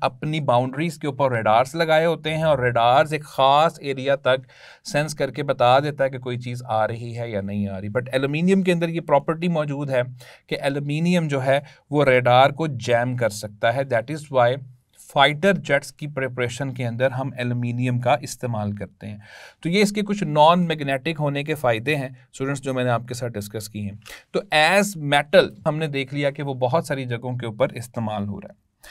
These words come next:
स्टूडेंट्स, as कंपाउंड भी ये बहुत सारी जगहों पर इस्तेमाल होता है। मैं एक दो कंपाउंड्स आपके साथ डिस्कस करता हूँ।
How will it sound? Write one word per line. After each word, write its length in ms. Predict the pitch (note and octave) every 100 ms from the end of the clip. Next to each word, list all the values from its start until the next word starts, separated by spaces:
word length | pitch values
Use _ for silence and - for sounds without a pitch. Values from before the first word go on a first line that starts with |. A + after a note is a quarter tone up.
| - - - -
स्टूडेंट्स, 340 | G3 B3 A3+ -
as 240 | G3 A3+
कंपाउंड 840 | - G3+ F3+ - D#3+ E3+ G#3 G#3 F3
भी 460 | C#3+ F3+ D#3+ C#3 - _ D3+
ये 80 |
बहुत 340 | D3+ D3 F3+ F3+
सारी 200 | D#3+ D#3+
जगहों 280 | C#3 C3+ C3+
पर 160 | C#3
इस्तेमाल 500 | C#3 - B2+ A#2 A#2+
होता 340 | A2 G#2 B2 D#3
है। 280 | B2 - -
मैं 360 | C3+ C3+ A#2+ A2 _ _ _ -
एक 220 | D3+ D3+
दो 160 | D3 D3
कंपाउंड्स 540 | C#3 B2+ B2+ C3 B2+
आपके 300 | A#2+ B2 B2+
साथ 160 | B2+ A#2+
डिस्कस 400 | A2+ G#2 B2 B2
करता 320 | G2 G2+ E3
हूँ। 240 | D3 B2